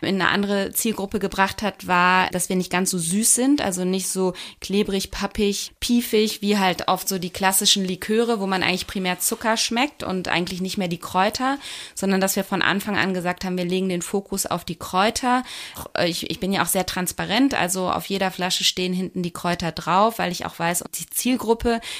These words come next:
die meine Produkte trinkt, die möchte auch wissen, was ist in der Flasche drin und die weiß dann auch zu schätzen, dass halt Kräuter wie Ginseng und Maca und Artischocke einfach auch schon besonders sind. Ich glaube, das hebt uns einfach schon mal ab.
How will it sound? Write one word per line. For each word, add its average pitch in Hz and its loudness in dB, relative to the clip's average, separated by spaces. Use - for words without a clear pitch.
die 180 -2
meine 180 4
Produkte 180 -4
trinkt, 202 0
die 180 -4
möchte 185 -2
auch - -10
wissen, 196 0
was 170 0
ist - -4
in 190 -2
der 175 -2
Flasche 175 -2
drin 233 2
und 175 -2
die 175 0
weiß 190 4
dann 180 -2
auch 180 2
zu - -4
schätzen, 202 2
dass 170 2
halt 170 0
Kräuter 175 0
wie 170 -4
Ginseng 185 0
und 170 0
Maca 175 0
und 165 0
Artischocke 165 -2
einfach - -4
auch 170 -2
schon 170 -2
besonders 170 0
sind. 135 -2
Ich 175 -4
glaube, 175 2
das 208 2
hebt 247 0
uns 233 0
einfach 220 -2
schon 226 2
mal 214 2
ab. 226 2